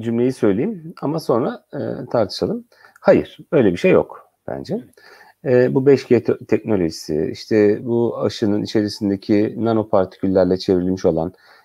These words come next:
Speaker 1: ve, e, dünyanın en güçlü iletkeni olarak kabul edilen gretel maddesiyle çevrili olmasının aslında beş G, altı G teknolojisiyle bizi uzaktan kumanda bile edebileceği fikrine ben katılmıyorum. E,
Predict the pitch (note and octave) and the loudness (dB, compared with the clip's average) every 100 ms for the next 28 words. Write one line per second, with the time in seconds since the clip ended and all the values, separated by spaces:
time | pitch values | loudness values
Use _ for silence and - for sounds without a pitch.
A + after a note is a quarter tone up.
0 | - G#2 G#2+ G#2+ - G2 G2 G#2+ G2+ G#2+ | -4 4 6 4 4 2 2 0 0 0
1 | B2 A#2 G2+ - A2 G2+ G2+ G2 - G2 | 0 0 -2 -6 -4 -2 0 -2 -2 0
2 | A#2 F#2 E2+ D#2+ D#2+ - F2 E2 D2+ F2 | 0 0 0 0 -2 -2 -2 -2 -2 -2
3 | F2+ F2+ F2+ G#2 F#2 E2+ E2 E2 - D#2+ | -2 -2 0 0 0 -2 -4 -8 -8 -6
4 | D2+ F2 E2 - _ _ - G2+ F#2+ F#2+ | -4 2 0 0 _ _ -4 2 2 4
5 | G2 F#2 E2+ D#2+ - F#2+ G#2+ G2 - G#2+ | 4 4 0 -4 -6 -8 -6 -6 -4 -2
6 | F#2+ G2+ - E2+ F2 G2+ F#2 F2 - _ | 0 -2 0 2 2 0 0 0 -2 _
7 | _ - G#2+ A#2 G2+ F#2 - F2+ F2 F2+ | _ -4 -2 0 0 0 -2 0 0 0
8 | F#2+ F#2+ E2+ F#2+ F2+ F#2+ F#2+ F#2+ C3 F2+ | 0 0 0 -2 -2 -2 -2 0 0 0
9 | D#2+ E2+ D#2+ E2+ E2+ F2+ E2+ A2 - F#2 | 0 0 -2 -4 -2 -2 -2 -4 -6 -6
10 | A2 G#3 G#3+ D3 D#3 C3 G2+ E2 - - | -4 -4 -4 -6 -4 -4 -4 -6 -8 -12
11 | G#3 - _ _ _ _ - A#2+ B2 A#2 | -12 -14 _ _ _ _ -4 2 4 6
12 | A2+ A2+ A2+ | 6 6 4